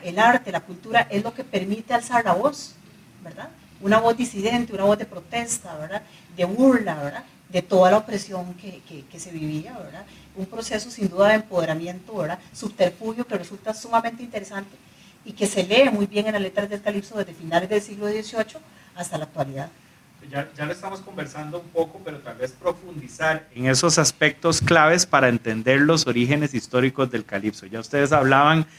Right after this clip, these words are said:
Speaker 2: de los barcos, de esos lamentos, pero ¿qué, qué otros, qué otras cosas hicieron que tuviera, porque, porque esa vivencia también la vivieron,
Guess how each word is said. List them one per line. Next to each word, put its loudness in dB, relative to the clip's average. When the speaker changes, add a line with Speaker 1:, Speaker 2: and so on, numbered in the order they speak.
Speaker 2:
de 2
los 4
barcos, 4
de 4
esos 4
lamentos, 4
pero 2
¿qué, 4
qué 2
otros, 2
qué 4
otras 4
cosas 4
hicieron 4
que 2
tuviera, 6
porque, 2
porque -2
esa 6
vivencia 6
también 4
la 8
vivieron, 6